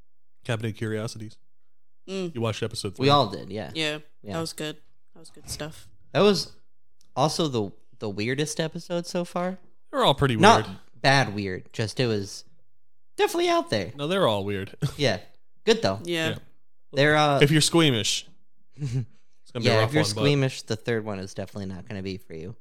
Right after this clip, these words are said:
Speaker 2: Yeah.
Speaker 3: Um, graphics are really good in that show.
Speaker 1: Yeah.
Speaker 3: C G is
Speaker 1: Top notch. Top notch.
Speaker 3: top notch, for sure.
Speaker 1: Good on 'em. Good on 'em.
Speaker 3: Mm-hmm.
Speaker 1: Um,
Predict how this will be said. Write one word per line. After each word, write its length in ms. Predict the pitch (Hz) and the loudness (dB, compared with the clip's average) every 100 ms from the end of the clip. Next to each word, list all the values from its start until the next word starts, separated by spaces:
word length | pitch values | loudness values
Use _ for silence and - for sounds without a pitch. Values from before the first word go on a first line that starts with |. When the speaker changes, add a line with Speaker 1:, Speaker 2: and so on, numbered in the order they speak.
| - | -14
Speaker 2:
Yeah. 100 | - - - - - - - - - | -14 -14 -14 -18 -18 -18 -18 -18 -6
Speaker 3:
Um, 440 | 113 104 95 90 - - - - | -2 -2 -2 -6 -10 -16 -18 -4
graphics 400 | - 160 277 - | 4 4 4 -2
are 80 | 127 | 0
really 160 | 113 120 | 0 0
good 160 | 98 95 | -2 -4
in 100 | 87 | -6
that 120 | 92 | -10
show. 300 | - 87 82 - | -8 -10 -10 -4
Speaker 1:
Yeah. 220 | 113 104 95 - - | -2 -2 -6 -14 -8
Speaker 3:
C 180 | 127 | -6
G 180 | 113 110 | -4 -2
is 240 | 95 - - - - - - - - - - - - | -4 -6 -12 -16 -18 -18 -18 -18 -16 -16 -16 -16 -10
Speaker 1:
Top 160 | 131 | -8
notch. 280 | 190 - - - - | -6 -8 -12 -18 -12
Top 120 | 151 | -6
notch. 320 | 151 117 - - | -6 -6 -12 -10
Speaker 3:
top 200 | 113 - | -10 -8
notch, 400 | 92 - - - | -12 -12 -16 -16
for 100 | - 104 | -14 -10
sure. 280 | - 87 - - - - - - - | -8 -10 -10 -16 -18 -18 -18 -18 -6
Speaker 1:
Good 140 | 170 | -2
on 120 | 127 95 | -2 -4
'em. 80 | |
Good 120 | 110 117 | -6 -6
on 160 | 85 | -6
'em. 80 | 110 | -8
Speaker 3:
Mm-hmm. 1160 | 113 117 170 - - - - - - - - 123 | -6 -4 -6 -8 -18 -18 -18 -18 -18 -18 -10 -2
Speaker 1:
Um, 360 | 123 123 123 | 0 0 -2